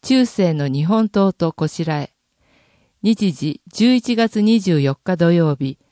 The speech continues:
午後一時三十分から三時、午前十二時五十分開場。場所、講堂。定員、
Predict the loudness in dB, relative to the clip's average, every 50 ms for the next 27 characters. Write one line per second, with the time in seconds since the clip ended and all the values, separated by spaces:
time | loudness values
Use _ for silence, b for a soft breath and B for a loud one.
0 | _ _ _ 0 2 4 4 4 4 2 2 0 -2 -2 -2 0 0 0 0 2
1 | 0 0 -2 -2 -4 -4 -4 -4 -4 -4 -4 -4 -6 -6 -6 -4 -4 -2 -4 -4
2 | -6 -6 -8 -8 _ _ _ _ _ _ _ _ _ -2 0 2 2 2 2 2
3 | 2 2 2 2 4 4 4 4 2 0 0 0 0 0 0 0 -2 -2 _ -4
4 | -4 -4 -4 -6 -4 -4 -4 -4 -4 -4 -4 -4 -6 -8 -10 _ _ _ _ _
5 | _ _ _ _ _ _ _ _ -4 -4 -4 -2 -2 -2 -2 -2 _ _ -6 -2
6 | 0 2 2 2 2 2 0 0 -2 -4 -8 _ _ _ _ _ _ _ _ _
7 | _ _ _ 0 2 2 2 2 2 0 -2 -4